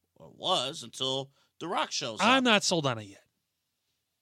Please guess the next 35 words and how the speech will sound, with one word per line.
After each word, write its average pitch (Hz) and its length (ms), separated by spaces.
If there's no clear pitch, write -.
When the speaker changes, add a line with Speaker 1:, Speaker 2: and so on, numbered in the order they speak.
Speaker 2:
I 143 180
think 190 240
that 160 260
one 156 240
of 151 60
them 143 120
needs 139 200
to 123 60
be 123 100
fighting 120 260
for 117 120
a 107 60
championship. 104 640
I 139 60
don't 139 100
know 135 100
what 131 120
Co-, 147 140
I 143 80
told 156 200
you. 117 60
Cody 202 300
and 147 100
Cena 147 260
is 120 100
still 127 160
my 113 140
thing 113 200
for 107 80
Mania. 101 360
I 110 60
still - 120
think 123 100
that's 110 160
possible. - 540